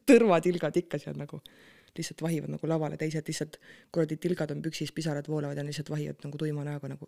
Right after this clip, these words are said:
issand, kui mõttetu tükk see on. Aga jah, see oli nagu,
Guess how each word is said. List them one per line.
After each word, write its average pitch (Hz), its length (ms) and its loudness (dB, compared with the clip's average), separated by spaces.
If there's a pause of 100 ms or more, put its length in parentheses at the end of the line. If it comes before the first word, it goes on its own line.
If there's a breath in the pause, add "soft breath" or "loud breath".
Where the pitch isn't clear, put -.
(140)
issand, - 320 -6
kui 143 160 -14
mõttetu - 640 -10
tükk - 260 -14
see - 140 -16
on. - 140 -20 (1800 loud breath)
Aga 185 160 10
jah, 180 160 2 (1080 loud breath)
see 220 160 6
oli 185 160 8
nagu, 170 280 6